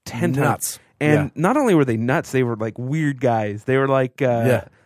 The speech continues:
Speaker 1: what's his na-, um, Himmler was, he,
Speaker 2: Yeah.
Speaker 1: he was a weird dude.
Speaker 2: Have you learned about Rudolf Hess yet?
Speaker 1: Uh, I don't know. I've, s-, I'm only in the second episode, and I've kind of started to lose track of
Speaker 2: Hess was a pilot.
Speaker 1: Oh, yeah.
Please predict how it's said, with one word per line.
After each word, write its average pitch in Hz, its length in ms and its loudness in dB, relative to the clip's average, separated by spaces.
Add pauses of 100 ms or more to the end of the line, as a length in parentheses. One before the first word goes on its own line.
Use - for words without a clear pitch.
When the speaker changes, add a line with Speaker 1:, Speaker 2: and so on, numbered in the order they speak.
(140)
Speaker 1:
what's 143 220 -2
his 127 160 -4
na-, 113 420 -4
um, 107 300 -10 (100)
Himmler 117 440 -4
was, 110 360 -2
he, 117 120 -4
Speaker 2:
Yeah. 151 260 4 (140)
Speaker 1:
he - 140 -2
was 170 160 4
a 143 60 4
weird 135 560 4
dude. 120 400 4
Speaker 2:
Have 143 100 4
you 147 80 4
learned 143 220 4
about 127 260 2
Rudolf 131 320 2
Hess 135 380 -2
yet? 160 240 0 (680)
Speaker 1:
Uh, 147 320 4 (300)
I 151 80 -2
don't 156 80 -2
know. 143 100 2
I've, 131 140 0
s-, - 240 -16
I'm 143 160 0
only 175 160 2
in 156 60 0
the 131 60 -2
second 135 280 -4
episode, 117 500 -2
and 110 100 -4
I've 113 160 -8
kind 127 200 -4
of 113 100 -6 (140)
started 117 480 -2
to 127 80 -4
lose 120 320 -2
track 117 400 -4
of 113 340 -8 (400)
Speaker 2:
Hess 147 560 -2
was 135 340 -2
a 123 180 -4 (100)
pilot. 147 760 -4
Speaker 1:
Oh, 151 120 4
yeah. 110 180 -2